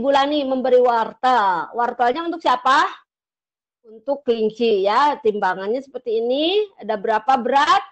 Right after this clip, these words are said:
Jadi ada dua kilo. Kalau dua kilo berarti mata batunya ada dua yang ukuran satu kilo, satu kilo. Gitu, ya. Nah, saya <laughs> satu menit.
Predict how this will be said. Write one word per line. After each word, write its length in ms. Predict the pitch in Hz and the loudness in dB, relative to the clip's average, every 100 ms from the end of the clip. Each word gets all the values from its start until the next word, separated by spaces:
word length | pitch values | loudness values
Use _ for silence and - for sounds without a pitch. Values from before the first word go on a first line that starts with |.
| _ _ 214 | _ _ -4
Jadi 160 | 208 | 0
ada 320 | 226 214 214 | 0 2 0
dua 320 | 196 208 196 196 | -2 -2 -2 -4
kilo. 400 | 226 240 294 311 | -2 0 2 2
Kalau 240 | 254 233 | 0 2
dua 180 | 226 226 | 2 0
kilo 180 | 220 254 233 | -2 -2 0
berarti 340 | 226 202 277 277 | -4 -6 -8 -8
mata 320 | 254 226 226 | -8 -4 -4
batunya 560 | 202 202 196 202 254 208 | -2 -4 -6 -4 -4 -2
ada 80 | |
dua 320 | 190 214 262 277 | -4 0 2 4
yang 160 | 233 | 2
ukuran 320 | 208 - 214 247 | -2 -8 -6 -6
satu 240 | 233 208 - | -8 -14 -12
kilo, 240 | 202 240 | -8 -6
satu 300 | 240 196 190 - | -6 -10 -12 -18
kilo. 460 | 190 180 175 175 175 _ _ _ - | -12 -10 -8 -10 -14 _ _ _ -8
Gitu, 200 | 208 220 | -4 0
ya. 280 | 214 240 247 - _ - | 0 0 -2 -8 _ -16
Nah, 240 | 190 175 - _ _ _ _ _ _ _ _ _ _ _ _ _ _ _ | -14 -14 -18 _ _ _ _ _ _ _ _ _ _ _ _ _ _ _
saya 240 | 233 233 233 _ _ _ | -12 -10 -12 _ _ _
<laughs> 480 | - - - _ _ 285 | -12 -12 -16 _ _ -4
satu 360 | 269 226 220 | -2 -2 -4
menit. 160 | 226 | -6